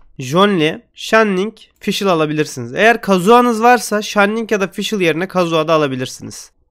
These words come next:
Eğer Neulet'iniz C bir ise iki su kullanma gibi bir rahatlığınız olacağı için Neulet'le birlikte iki su kullanabilirsiniz. İsterseniz Mona, isterseniz Furina, isterseniz Kokomi şeklinde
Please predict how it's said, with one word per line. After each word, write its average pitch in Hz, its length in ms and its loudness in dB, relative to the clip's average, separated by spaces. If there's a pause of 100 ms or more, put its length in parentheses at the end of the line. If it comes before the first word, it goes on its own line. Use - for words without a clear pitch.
Eğer 165 240 4
Neulet'iniz 185 760 0
C 151 260 0
bir 185 80 -2
ise 190 260 -6
iki 151 180 -8
su - 180 -12
kullanma 170 420 0
gibi 165 260 -4
bir 156 100 0
rahatlığınız 160 480 0
olacağı 160 440 -2
için 165 520 -10
Neulet'le 170 500 0
birlikte 156 340 -6
iki 170 180 -8
su - 180 -10
kullanabilirsiniz. 143 960 -4
İsterseniz 151 840 -4 (460)
Mona, 139 360 0
isterseniz 147 720 -6
Furina, 135 440 -4
isterseniz 143 680 -6
Kokomi 143 440 -4
şeklinde 127 680 -8